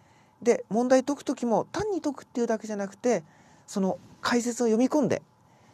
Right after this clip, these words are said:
で、分からなかった選択肢に関して、不正解の生活選択肢についても、周辺の情報までしっかり取った上で、どんな問題が出てきても対応できる力、応用力、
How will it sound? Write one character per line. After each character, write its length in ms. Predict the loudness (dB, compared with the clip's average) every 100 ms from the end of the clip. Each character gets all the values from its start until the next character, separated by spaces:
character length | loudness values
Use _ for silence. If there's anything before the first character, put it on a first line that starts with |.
| -4
で、 60 | -2
分 80 |
か 80 | 0
ら 60 | -2
な 100 | 0
か 80 | -2
っ 40 |
た 120 | -2
選 180 | -4 -2
択 160 | -2 -4
肢 100 | -8
に 80 |
関 200 | -6 -8
し 60 | -6
て、 160 | -8 -8 _
不 80 | -10
正 180 | 0 0
解 220 | 0 -4
の 100 | -4
生 180 | -6 -8
活 160 | -8 -12
選 180 | -12 -10
択 180 | -10 -10
肢 120 | -12
に 80 | -10
つ 120 | -10
い 60 |
て 120 | -6 -4
も、 200 | -4 -4 -12 -20 -16
周 200 | -4 -2
辺 160 | 0 -2
の 60 | 0
情 220 | 2 0
報 100 | -2
ま 80 | -6
で 60 |
し 180 | -6 -10
っ 60 | _
か 140 | -2
り 80 | -2
取 180 | -2 -8
っ 20 |
た 140 | -6
上 180 | -4 0
で、 200 | 2 0 -2 -20 -20 -20 -14 0
ど 180 | 0 2
ん 40 |
な 100 | -2
問 280 | 0 0 -2
題 140 | -2
が 120 | -2 -2
出 100 | -2
て 100 | -4
き 100 | -2
て 100 | -4
も 120 | -4
対 300 | -2 0 2
応 100 | 2
で 120 | 0
き 80 | 0
る 80 | -2
力、 340 | 0 0 0 _ _ _ _ _ _ 2
応 160 | 4 6
用 120 | 4
力、 240 | 2 -4